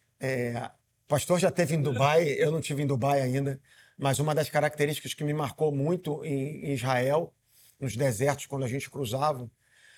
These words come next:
era como a gente via um lugar inóspito, um lugar extremamente árido. O deserto fala,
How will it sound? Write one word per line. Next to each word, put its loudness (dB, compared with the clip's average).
era 4
como 2
a 2
gente 2
via 2
um 0
lugar 2
inóspito, 0
um 0
lugar 2
extremamente 2
árido. 2
O -2
deserto 2
fala, 2